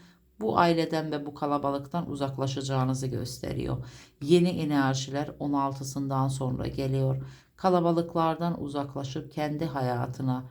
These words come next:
kendi isteğine sığınma gibi bir enerjiyi gösterdi. Ve burada, e, ağaç, temeli sağlam bir aileyi temsil eder. Ağaç, evlilikleriniz olabilir.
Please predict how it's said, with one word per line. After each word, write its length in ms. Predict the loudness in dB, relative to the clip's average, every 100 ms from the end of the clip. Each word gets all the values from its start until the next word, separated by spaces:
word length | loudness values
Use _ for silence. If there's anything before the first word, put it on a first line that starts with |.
| -20 _ _ _
kendi 500 | -2 0 2 0 0
isteğine 760 | 0 -2 -6 -4 0 2 2 0
sığınma 600 | -2 0 2 2 2 -2
gibi 300 | -2 -2 -2
bir 200 | -2 0
enerjiyi 640 | 0 2 2 0 -2 -2
gösterdi. 720 | -2 -2 -4 -6 -4 -4 -6 -10 -12 -20 -20 -10 0
Ve 240 | 2 2
burada, 560 | 2 2 4 4 2 -2 -20 _ -20 -20 -20 _ -6
e, 80 | 0 2 4 4 4 4 2 2 0 0 -4 -6 -12 _ _ _ _ 0
ağaç, 720 | 4 4 4 0 -6 -8 -12 -4
temeli 400 | 0 2 2 0
sağlam 560 | 2 2 4 2 2
bir 300 | 0 0 2
aileyi 380 | 2 2 2 0
temsil 480 | -2 -2 -4 -4 -4
eder. 460 | -4 -6 -8 -10 -14 -20 -20 -16 0
Ağaç, 560 | 2 2 0 -6 -8 -12 _ 0
evlilikleriniz 1000 | 4 4 2 0 -2 2 2 2 -2 -2
olabilir. 640 | -2 -2 -2 -4 -4 -6